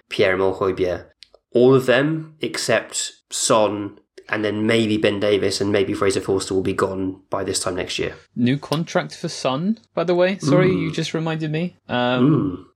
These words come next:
Speaker 2: Any, uh, let, let's get, let's get your thoughts on, on the idea of a new contract for Son. So he's got,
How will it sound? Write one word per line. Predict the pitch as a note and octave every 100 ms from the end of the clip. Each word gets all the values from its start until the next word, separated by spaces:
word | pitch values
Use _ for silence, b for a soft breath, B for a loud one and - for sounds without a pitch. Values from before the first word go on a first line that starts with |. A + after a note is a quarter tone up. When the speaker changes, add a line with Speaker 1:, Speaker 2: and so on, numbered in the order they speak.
| -
Speaker 2:
Any, | B2+ C3+ F#2
uh, | G2+
let, | A#2+ A2+
let's | A2+ B2+ -
get, | A2+
let's | - B2
get | G#2+
your | G#2+ G#2
thoughts | - F2+ -
on, | F2+ F2+ E2+
on | F2+ F2+ F2+
the | F2+
idea | F2+ E2+ F2+
of | F2+
a |
new | F2+ F2
contract | - F2+ - D#2
for | F2
Son. | - F2 F2
So | G2
he's | F#2+
got, | - A#2+ -